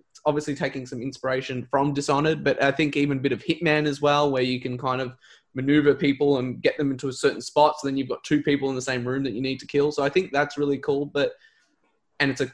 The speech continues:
you know, PlayStation five console exclusive, but I just, I don't think I'll play it. It's just not vibing with me. I'm not the, I'm not here saying the game's not gonna be great or good or whatever it may be. It's just not, not clicking with me at the moment.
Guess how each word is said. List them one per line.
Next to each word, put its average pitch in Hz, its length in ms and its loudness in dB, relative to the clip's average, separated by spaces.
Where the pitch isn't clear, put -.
you 139 140 -2
know, 123 100 -4
PlayStation 139 480 0
five 123 240 0
console 127 400 -4
exclusive, 135 580 -6
but 139 180 2
I 156 100 6
just, 156 300 -2
I 156 80 4
don't 175 220 4
think 170 180 2
I'll 139 160 4
play 135 380 0
it. 110 60 0
It's 123 120 -4
just 151 140 -6
not 170 200 0
vibing 131 480 4
with 123 180 -6
me. 107 260 -12
I'm 139 160 0
not 156 180 2
the, 139 220 -6
I'm 143 80 0
not 147 140 -2
here 143 180 2
saying 135 260 -4
the 123 80 -4
game's 127 280 -4
not 120 100 -6
gonna 113 140 -8
be 110 100 -6
great 131 340 2
or 110 140 -6
good 135 220 0
or 123 100 -2
whatever 127 300 0
it 101 80 -6
may 113 160 -2
be. 131 220 0
It's 123 100 -6
just - 180 -10
not, 131 220 -4
not 135 220 -6
clicking 120 480 -8
with 120 180 -8
me 117 140 -12
at 110 80 -20
the - 60 -20
moment. 117 260 -12